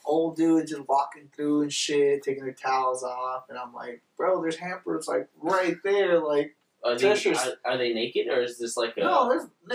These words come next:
Speaker 1: everyone's naked, and I'm like, "Yo, like"
Speaker 2: Oh, really?
Speaker 1: You're, I mean, you're allowed to be, I guess, but
Speaker 2: Okay.
Speaker 1: still, like,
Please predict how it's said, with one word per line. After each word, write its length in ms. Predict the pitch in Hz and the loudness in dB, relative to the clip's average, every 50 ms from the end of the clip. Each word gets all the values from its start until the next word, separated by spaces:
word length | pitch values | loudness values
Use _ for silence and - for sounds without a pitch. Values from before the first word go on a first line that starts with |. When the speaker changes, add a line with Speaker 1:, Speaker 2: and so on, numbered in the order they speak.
| - | 2
Speaker 1:
everyone's 340 | 349 392 339 349 349 370 - 302 | 2 2 2 2 0 -4 -6 -2
naked, 280 | 359 359 - 320 320 | -2 0 0 0 -2
and 80 | 254 220 | -2 -2
I'm 160 | 220 220 220 | -2 0 0
like, 240 | 214 202 180 - - | 0 -2 -2 -4 -2
"Yo, 280 | 262 277 285 254 233 202 | 0 2 4 4 4 2
like" 220 | 170 160 165 165 - | 0 -2 -2 0 2
Speaker 2:
Oh, 320 | - 190 190 165 135 - - | 2 4 4 2 2 0 -2
really? 380 | - 160 185 226 254 - - - | 0 0 2 2 2 0 -2 -2
Speaker 1:
You're, 240 | 202 233 240 208 196 | 0 2 2 2 2
I 40 | |
mean, 100 | - 202 208 | 0 -4 -4
you're 160 | 226 233 202 | -4 -4 -2
allowed 320 | 139 - - - 175 170 - | -2 -2 -2 -2 -2 -4 -8
to 140 | - - _ | -12 -16 _
be, 160 | - 113 113 | -8 -8 -6
I 120 | 117 117 123 | -6 -6 -2
guess, 320 | 135 143 139 127 127 - | -2 0 0 -2 -4 -4
but 100 | 120 120 120 | -2 -2 -2
Speaker 2:
Okay. 40 | 123 - 113 | -2 0 4
Speaker 1:
still, 220 | - 254 240 196 | 6 6 6 6
like, 460 | 160 147 139 139 139 139 - - - | 2 0 -2 -4 -4 -6 -8 -14 -20